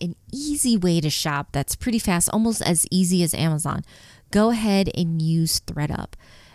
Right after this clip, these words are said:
It's a consignment store that's online. You can find high quality clothes for your kids at ridiculously low prices. And if you already have an Amazon account, you can use that to pay for it. We love it. We use it. We have a seven-year-old and a four-year-old.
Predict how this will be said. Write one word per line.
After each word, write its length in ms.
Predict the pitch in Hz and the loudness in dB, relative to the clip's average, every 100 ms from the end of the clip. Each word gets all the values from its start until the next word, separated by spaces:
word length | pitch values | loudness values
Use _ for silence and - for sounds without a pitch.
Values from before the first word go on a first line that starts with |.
| - | -2
It's 260 | 175 - | 0 2
a 60 | 165 | 0
consignment 560 | 185 165 202 208 202 | 0 0 2 2 2
store 200 | - 208 | 2 2
that's 240 | 190 165 185 | 2 2 0
online. 760 | 156 165 160 180 208 208 208 208 - | 0 2 2 2 4 4 4 2 -2
You 260 | 180 180 185 | -4 -2 -2
can 220 | - 156 - | -2 -6 -4
find 300 | 185 175 165 | -2 0 -2
high 380 | - - 240 254 | -4 -6 -2 -2
quality 520 | - 226 208 190 180 | -2 -2 0 0 -2
clothes 600 | - - 214 202 190 185 | -6 -2 2 4 4 0
for 160 | - 208 | 0 0
your 120 | 185 | 0
kids 320 | - 180 170 | 0 -2 -2
at 140 | - 175 | -4 -4
ridiculously 680 | 160 175 160 156 - 160 | -4 -2 -2 -2 -2 -2
low 200 | 151 156 | 0 -2
prices. 480 | 147 - 139 131 143 - - - - - | -2 -4 -4 -4 -8 -10 -20 -20 -6 -2
And 120 | 220 | 0
if 140 | 226 | 0
you 80 | 233 | -2
already 200 | 220 311 | 0 -2
have 200 | - 285 | -4 -4
an 80 | 208 | 0
Amazon 420 | 160 170 190 233 | 0 0 0 -2
account, 360 | 233 247 226 170 | -2 -4 -4 -2
you 100 | 175 | -4
can 220 | - 185 | 0 4
use 180 | 196 180 | 4 4
that 260 | 170 160 | 0 0
to 80 | - | -4
pay 200 | - 165 | -4 -4
for 220 | 147 - | -6 -8
it. 100 | - - - - - - | -10 -10 -20 -20 -20 -8
We 200 | - 214 | 2 4
love 240 | 220 208 196 | 4 4 2
it. 120 | 196 | -2
We 120 | 165 | -2
use 260 | 156 180 175 | 2 2 2
it. 140 | 180 | -2
We 100 | 165 | -4
have 240 | 170 160 - | -4 -4 -4
a 140 | 156 | -4
seven-year-old 640 | - 165 180 202 208 202 - | -2 -2 0 2 2 0 0
and 140 | 170 | 0
a 40 | |
four-year-old. 680 | 165 - 170 165 160 - - | 0 0 0 0 -2 -4 -6